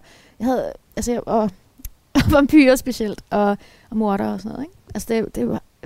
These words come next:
vi hørte mange, der var mange gyserhistorier på de fritidshjem, jeg var, og jeg, og man kunne ikke sige fra, så jeg,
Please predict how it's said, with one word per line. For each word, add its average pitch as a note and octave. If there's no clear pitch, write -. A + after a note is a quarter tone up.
vi A#3
hørte A#3+
mange, A#3
der B3+
var B3+
mange B3+
gyserhistorier D4
på -
de C4+
fritidshjem, C#4
jeg B3
var, A#3+
og A#3
jeg, A#3
og A3+
man A#3+
kunne C4
ikke -
sige C#4+
fra, -
så B3+
jeg, A#3+